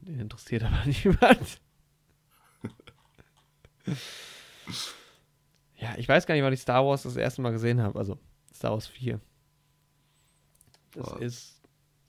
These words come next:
Speaker 2: Ich hab ja die Filme damals als Kind chronologisch geschaut, also
Speaker 1: Ja.
Speaker 2: in der zeitlichen Rangfolge und da, ja, hab ich Episode vier, ich denk so mit neun oder zehn Jahren das erste Mal geschaut.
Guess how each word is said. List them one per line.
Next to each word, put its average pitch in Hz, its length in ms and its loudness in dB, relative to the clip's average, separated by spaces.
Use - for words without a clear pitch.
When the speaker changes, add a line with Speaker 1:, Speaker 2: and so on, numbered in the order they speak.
Speaker 2:
Ich - 140 -14
hab 82 120 -8
ja 95 100 0
die 92 100 -2
Filme 104 320 -2
damals 90 400 0
als - 140 -8
Kind 95 220 -6
chronologisch 92 680 -4
geschaut, 110 600 -6
also 120 240 -4
Speaker 1:
Ja. 120 200 -6
Speaker 2:
in 78 100 -10
der 78 140 -6
zeitlichen 90 640 -8
Rangfolge 92 720 0
und 80 360 -8
da, 78 380 -6
ja, 76 200 -6
hab 82 140 -8
ich - 120 -10
Episode 82 400 -8
vier, 92 380 -4
ich 80 160 -8
denk 82 200 -8
so 82 340 -10
mit - 340 -10
neun 90 420 2
oder 76 220 -2
zehn 87 380 -2
Jahren 85 280 0
das 67 140 -8
erste - 280 -6
Mal 73 120 -6
geschaut. 73 480 -6